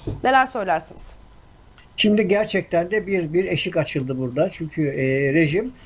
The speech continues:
Speaker 2: büyük bir hızla, yani yasal mak-, mekanizmaları bile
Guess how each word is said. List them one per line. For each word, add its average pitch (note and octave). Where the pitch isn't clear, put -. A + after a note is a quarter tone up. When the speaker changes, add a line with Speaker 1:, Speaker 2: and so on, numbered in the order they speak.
Speaker 2:
büyük A#3
bir E3+
hızla, C#3
yani C3
yasal G3
mak-, E3
mekanizmaları F#3
bile C3